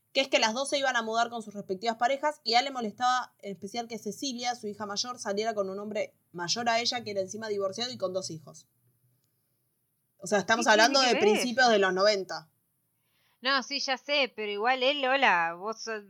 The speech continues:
Speaker 1: Te
Speaker 2: vos
Speaker 1: está
Speaker 2: cuando
Speaker 1: cogiendo
Speaker 2: estabas
Speaker 1: medio la
Speaker 2: casado
Speaker 1: plata, además.
Speaker 2: Sí, o sea, ¿qué te importa que el chabón está divorciado y
Speaker 1: Claro.
Speaker 2: tiene dos hijos? No es que es amante de tu hija, o sea, dale.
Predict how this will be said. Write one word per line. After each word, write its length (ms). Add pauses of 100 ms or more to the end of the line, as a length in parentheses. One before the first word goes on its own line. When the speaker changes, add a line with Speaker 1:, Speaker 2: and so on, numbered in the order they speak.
(140)
Speaker 1:
Te 120
Speaker 2:
vos 140
Speaker 1:
está 180
Speaker 2:
cuando 100
Speaker 1:
cogiendo 380
Speaker 2:
estabas 40
Speaker 1:
medio 180
la 100
Speaker 2:
casado 140
Speaker 1:
plata, 360
además. 520
Speaker 2:
Sí, 1120
o 40
sea, 160
¿qué 120
te 80
importa 440
que 360
el 100
chabón 280 (100)
está 220
divorciado 840 (120)
y 60
Speaker 1:
Claro. 240
Speaker 2:
tiene 160
dos 140
hijos? 200
No 80
es 80
que 120
es 120
amante 520
de 140
tu 120
hija, 540
o 40
sea, 320 (260)
dale. 440